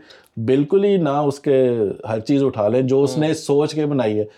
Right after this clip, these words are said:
Speaker 1: اب میں پتہ نہیں کتنے ہفتے لگا کے میں نے ایک چیز سوچی ہو کہ اچھا یہ پنچ لائن آنی چاہیے، وہ کوئی ایک ہی دن میں چھاپ لے، ایک
Speaker 2: تو
Speaker 1: سیکنڈ
Speaker 2: دکھ
Speaker 1: میں
Speaker 2: ہوتا
Speaker 1: چھاپ لے۔
Speaker 2: دکھ ہوتا ہے۔
Speaker 1: ہاں۔
Speaker 2: I agree with this۔
Speaker 1: At the end of the day یہ ہمارا بزنس ہے نا، ہم اسی سے تو پیسے بنا رہے ہیں۔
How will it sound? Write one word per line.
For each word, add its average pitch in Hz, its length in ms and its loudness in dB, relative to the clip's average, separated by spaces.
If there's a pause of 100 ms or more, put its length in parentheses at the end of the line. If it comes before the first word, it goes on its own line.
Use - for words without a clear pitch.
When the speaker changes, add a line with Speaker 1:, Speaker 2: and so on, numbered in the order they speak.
(120)
Speaker 1:
اب 127 80 0
میں 139 160 0
پتہ 143 180 0
نہیں 156 100 -2
کتنے 156 320 -2
ہفتے 143 180 -2
لگا 135 240 2
کے 135 120 0
میں 135 120 -2
نے 139 60 0
ایک 131 120 0
چیز 131 320 -2
سوچی 123 300 -2
ہو 117 100 -2
کہ 127 100 -4
اچھا 120 200 -2
یہ 123 140 0
پنچ 123 280 -6
لائن 110 180 -4
آنی 98 200 -6
چاہیے، 92 220 -10 (340)
وہ 131 140 -2
کوئی 135 360 0 (340)
ایک 143 280 0
ہی 156 60 0
دن 143 200 2
میں 139 140 2
چھاپ 113 360 -2
لے، 107 80 -2 (680)
ایک 120 180 -2
Speaker 2:
تو 196 60 0
Speaker 1:
سیکنڈ - 160 4
Speaker 2:
دکھ 160 80 2
Speaker 1:
میں 147 80 2
Speaker 2:
ہوتا 123 40 -2
Speaker 1:
چھاپ 104 220 0
لے۔ 107 280 -4
Speaker 2:
دکھ 151 80 -4
ہوتا 117 200 -4
ہے۔ 98 60 -18 (140)
Speaker 1:
ہاں۔ 156 140 -4 (1300)
Speaker 2:
I 135 40 -2
agree 151 200 -2
with 160 100 -2
this۔ 139 240 -4
Speaker 1:
At 160 80 4
the 214 140 0
end 214 140 0
of 226 120 0
the 202 80 0
day 233 60 0
یہ 226 100 0
ہمارا 170 260 2
بزنس 185 400 0
ہے 123 60 0
نا، 143 180 0
ہم 127 80 0
اسی 135 200 0
سے 185 120 0
تو 190 80 -2
پیسے 143 300 -2
بنا 139 260 -2
رہے 104 80 -8
ہیں۔ 107 60 -14